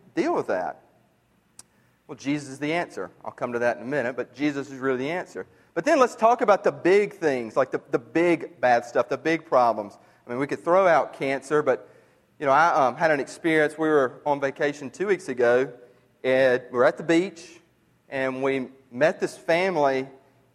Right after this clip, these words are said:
and I was talking to the dad, and he had a, a son who was five, and the son has a condition. I can't even, uh, say it. I mean, I got some doctors here, but it is, uh,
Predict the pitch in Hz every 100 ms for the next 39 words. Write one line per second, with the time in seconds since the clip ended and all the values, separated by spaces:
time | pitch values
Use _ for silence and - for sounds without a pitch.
0 | - 131 131 127 131 123 - 160 175 190
1 | 208 147 120 123 143 113 110 - - 143
2 | 147 139 117 127 - 143 135 139 139 _
3 | _ _ _ _ - 135 - - 151 156
4 | 113 107 120 127 - - _ _ - 123
5 | 123 120 120 - 160 160 147 151 139 135
6 | 127 - 139 117 151 151 117 110 - 160
7 | 156 151 151 151 151 - _ _ _ 123
8 | 117 - - 143 120 131 - - 123 120
9 | 120 120 135 131 113 131 123 113 - 110
10 | 113 110 117 120 117 120